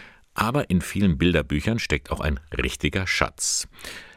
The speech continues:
der nicht nur den Kleinen vorbehalten sein soll, meint die Dietfurter Religionslehrerin Maria Haug-Rakosch. Sie stellt daher alle vier Wochen für die Diözese Eichstätt ein Buch des Monats vor aus dem Bereich der Kinder- und Jugendliteratur.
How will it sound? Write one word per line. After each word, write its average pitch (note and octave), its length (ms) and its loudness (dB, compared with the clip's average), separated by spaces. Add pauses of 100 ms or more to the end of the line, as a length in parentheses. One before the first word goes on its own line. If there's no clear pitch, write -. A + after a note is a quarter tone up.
der - 80 0
nicht F2 180 4
nur C3 80 4
den B2 140 0
Kleinen G#2 480 2
vorbehalten A#1+ 560 0
sein A#1 200 -4
soll, G1+ 280 0 (500)
meint - 380 0
die E2 100 2
Dietfurter F#2 500 2
Religionslehrerin C2+ 1000 2 (160)
Maria C2 520 0 (100)
Haug-Rakosch. - 720 0 (720)
Sie F2 140 2
stellt C#3 260 4
daher C#3 400 4 (180)
alle C3 240 4
vier - 240 0
Wochen C2+ 320 2
für - 120 -2
die D2 100 2
Diözese B1 520 0
Eichstätt D#2 520 0
ein G2+ 320 2 (100)
Buch D2+ 320 0
des - 460 0
Monats D#2 500 4
vor D#2+ 300 4
aus - 180 2
dem F2 140 2
Bereich C#2 400 0
der F#2 120 0
Kinder- A#1+ 480 -4
und F2+ 180 -2
Jugendliteratur. - 880 -4